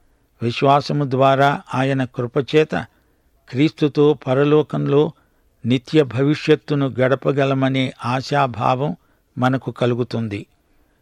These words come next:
క్రీస్తునందు దేవునితో మనకున్న ఈ సంబంధం నిత్యమైనది, సత్యమైనది. పరలోక దర్శనం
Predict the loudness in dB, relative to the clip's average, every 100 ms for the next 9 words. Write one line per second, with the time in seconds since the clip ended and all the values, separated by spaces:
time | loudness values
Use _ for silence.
0 | _ _ -4 0 0 0 0 2 2 2
1 | 2 2 2 0 2 2 2 2 0 -2
2 | -2 0 0 0 -2 -2 -2 0 0 0
3 | -4 -4 -6 _ _ _ _ -4 -4 -2
4 | 0 2 2 0 -2 -2 -4 -4 -6 -6
5 | -4 -4 -2 -2 -4 -6 -8 _ _ _
6 | _ _ _ _ _ -6 0 4 4 4
7 | 2 0 0 -2 -2 -2